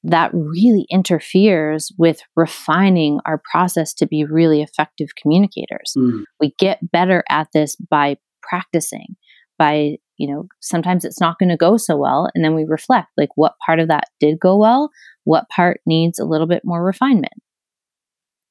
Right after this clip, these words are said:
Speaker 1: And then each time, like, we live in a progressive universe. So each time, if we have that devotional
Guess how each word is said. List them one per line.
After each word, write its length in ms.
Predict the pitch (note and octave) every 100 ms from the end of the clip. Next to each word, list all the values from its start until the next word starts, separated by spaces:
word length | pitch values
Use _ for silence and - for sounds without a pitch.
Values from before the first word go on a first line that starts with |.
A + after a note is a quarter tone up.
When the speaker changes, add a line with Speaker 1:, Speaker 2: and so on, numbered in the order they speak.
| -
Speaker 1:
And 200 | D#3+ D#3+
then 200 | D#3 D#3
each 280 | F3 E3+ -
time, 320 | - A#3 F#3
like, 160 | D#3 E3
we 160 | D#3+
live 260 | D3+ F#3 G#3+
in 100 | F3+
a 60 |
progressive 640 | D3+ - E3+ - F3+ - D3+
universe. 540 | D3 G3 A3 G#2 - -
So 220 | E3+ D3 _ _
each 280 | - G#3+ -
time, 500 | - - A3 D3+ D#3+ - - -
if 140 | F3
we 120 | F3
have 240 | E3 F3+ E3
that 180 | D#3 - -
devotional 760 | E3+ D#3 F3 F#3 - F3 D#3